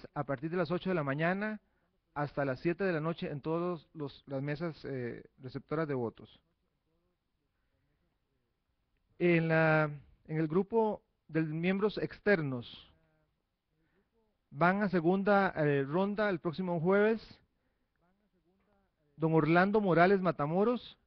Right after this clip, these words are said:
quien obtuvo un treinta y siete punto ochenta y uno por ciento, y don Carlos Carvajal Bejarano, quien obtuvo un veintiuno punto setenta y nueve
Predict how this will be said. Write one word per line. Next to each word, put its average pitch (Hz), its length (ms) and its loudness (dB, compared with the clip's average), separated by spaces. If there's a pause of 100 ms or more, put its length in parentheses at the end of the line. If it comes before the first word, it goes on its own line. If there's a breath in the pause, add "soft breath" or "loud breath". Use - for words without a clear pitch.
(120)
quien 156 160 0
obtuvo 185 360 2
un 190 120 0
treinta 170 340 2
y 143 60 0
siete 185 260 0
punto 185 320 -4
ochenta 156 340 -4
y 151 80 0
uno 170 120 -4
por 151 160 -10
ciento, 196 400 -8 (1800 soft breath)
y 175 80 -2
don 165 220 6
Carlos 208 580 4
Carvajal 165 480 4
Bejarano, 185 640 2 (380)
quien 156 140 -2
obtuvo 202 520 4
un 180 160 -4
veintiuno 190 400 0
punto 190 400 -4
setenta 143 460 -2
y 135 60 0
nueve 156 400 2